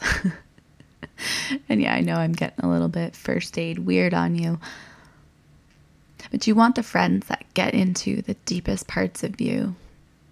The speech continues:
and help cleanse you, help you get all that gunk and that shit right out of you. And yeah, it might sting at first, something they said or did,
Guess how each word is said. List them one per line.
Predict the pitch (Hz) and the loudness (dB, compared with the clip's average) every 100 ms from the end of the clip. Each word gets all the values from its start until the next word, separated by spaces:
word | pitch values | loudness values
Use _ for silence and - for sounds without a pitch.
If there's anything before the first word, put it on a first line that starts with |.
| _ _ _ - | _ _ _ 0
and | 180 | 0
help | 180 202 - | 0 -4 -8
cleanse | - 175 175 180 180 | -4 0 0 0 -2
you, | - - - 185 - - _ _ | -4 -4 -4 -8 -14 -20 _ _
help | - 190 - 202 | -10 -8 -6 -8
you | |
get | - 175 - | -2 0 0
all | - | -2
that | - - 262 214 | -2 -4 -4 -4
gunk | 170 170 170 170 | 0 2 0 -2
and | 170 | -2
that | - - | -2 -4
shit | - - - - | -6 -2 -2 -2
right | 196 - | -2 -2
out | - - | -2 -4
of | - | -4
you. | - - 190 - - _ _ - _ _ - _ _ - | -2 -2 -4 -8 -20 _ _ -20 _ _ -20 _ _ 0
And | 220 226 | 4 4
yeah, | 185 | 4
it | 185 | 2
might | - 190 | 2 0
sting | - - 185 170 | -4 0 2 2
at | 156 | 0
first, | - 160 190 185 - - - - - - | -2 -2 0 -2 -4 -12 -14 -16 -20 -20
something | - 180 175 170 | -2 -2 0 2
they | 175 180 | 2 2
said | - - - 185 | -2 -2 0 2
or | 180 180 - | 0 -2 -2
did, | 165 190 196 | 0 0 -2